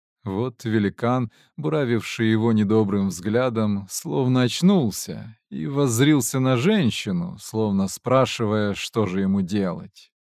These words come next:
Любопытно. «Сильный, но ведомый», сделала заключение Маска. «Но могло быть и хуже».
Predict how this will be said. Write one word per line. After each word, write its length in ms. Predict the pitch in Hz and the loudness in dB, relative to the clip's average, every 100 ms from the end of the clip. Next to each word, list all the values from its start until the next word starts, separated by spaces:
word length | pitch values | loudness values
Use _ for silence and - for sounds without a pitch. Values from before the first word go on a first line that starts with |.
| _ _ _ _ - | _ _ _ _ -8
Любопытно. 1200 | 175 160 147 139 - 95 87 - 90 92 - 113 _ _ _ _ _ _ _ | -4 -4 -4 -6 -4 -4 -4 -6 -6 -8 -14 -20 _ _ _ _ _ _ _
«Сильный, 920 | - - 117 104 117 139 143 143 123 - | -10 0 2 4 4 4 4 2 0 -2
но 320 | 156 170 143 | -2 2 4
ведомый», 960 | 104 110 98 101 87 85 82 73 85 _ _ _ - | 4 4 4 4 4 0 -4 -6 -12 _ _ _ -8
сделала 640 | 107 90 98 120 120 113 | -8 -4 -4 -4 -2 -2
заключение 680 | 104 98 104 98 104 101 104 | 0 0 -2 -2 -2 0 0
Маска. 640 | 104 104 95 - - 170 117 _ _ _ - | 0 0 -2 -6 -10 -14 -16 _ _ _ -14
«Но 360 | 101 107 113 | -4 0 2
могло 440 | 120 143 127 127 113 | 4 2 6 6 6
быть 220 | 120 117 | 4 2
и 80 | 135 | 0
хуже». 760 | - 208 131 92 76 76 64 | 2 2 2 2 -2 -4 -6